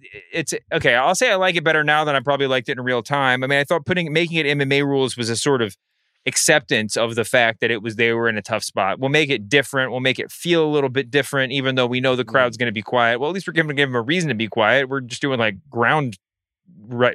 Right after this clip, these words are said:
Speaker 1: you know, wrestling for a while. They also just,
Speaker 2: Okay,
Speaker 1: you
Speaker 2: I
Speaker 1: know,
Speaker 2: can see that.
Speaker 1: they, they, like, hot step through it too. I mean, it was a little bit of the, it was, it was a, what I always think of as the John Cena match structure,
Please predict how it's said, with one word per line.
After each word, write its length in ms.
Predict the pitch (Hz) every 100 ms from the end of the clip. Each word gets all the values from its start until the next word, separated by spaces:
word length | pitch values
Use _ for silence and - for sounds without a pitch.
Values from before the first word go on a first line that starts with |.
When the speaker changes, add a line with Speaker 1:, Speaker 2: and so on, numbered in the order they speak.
| 139
Speaker 1:
you 80 |
know, 100 | 127 117
wrestling 500 | 113 110 120 107 101
for 160 | 120
a 60 | 101
while. 340 | 87 82 85 - _ - - - _
They 80 | 156
also 280 | 196 196 160
just, 200 | 135 -
Speaker 2:
Okay, 200 | 208 160
Speaker 1:
you 40 | 120
Speaker 2:
I 40 |
Speaker 1:
know, 100 | 92
Speaker 2:
can 60 | 90
see 140 | 120
that. 180 | 104 110 - _ _
Speaker 1:
they, 140 | 214 208
they, 180 | 240 277
like, 220 | 240 110
hot 260 | 101 131
step 260 | - 147 117
through 180 | 139 131
it 100 | 127
too. 160 | 143 147
I 40 |
mean, 100 | 156
it 60 | 160
was 140 | 156
a 60 | 156
little 180 | 165 160
bit 120 | 151
of 80 | 139
the, 220 | 120 110 -
it 100 | 165
was, 200 | 170 165 -
it 100 | 165
was 240 | 175 165 143
a, 80 | 135 123 _ _
what 140 | 147
I 200 | 147 160
always 200 | 175 160
think 220 | 139 151 139
of 120 | 120
as 120 | 113
the 80 | 117
John 280 | 135 131 123
Cena 300 | 143 139 139
match 240 | 135 135
structure, 640 | - 147 135 156 147 143